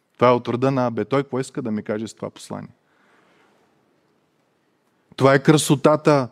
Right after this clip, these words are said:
на събирането заедно. Това е красотата на да чуеш едно, две слова в, в края, началото на седмицата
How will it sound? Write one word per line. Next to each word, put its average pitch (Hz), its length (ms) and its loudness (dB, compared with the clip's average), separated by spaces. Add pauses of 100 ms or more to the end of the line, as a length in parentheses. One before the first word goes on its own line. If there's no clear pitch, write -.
(120)
на 127 380 0
събирането 139 720 -2
заедно. 113 460 -6 (880)
Това 143 160 4
е 143 60 4
красотата 147 720 -2
на 143 220 -2 (260)
да 127 100 0
чуеш 156 460 0
едно, 139 480 2 (180)
две 113 320 0
слова 175 480 0 (120)
в, 127 100 -2
в - 280 -14
края, 139 300 0
началото 147 540 0
на 156 100 -2
седмицата 170 640 0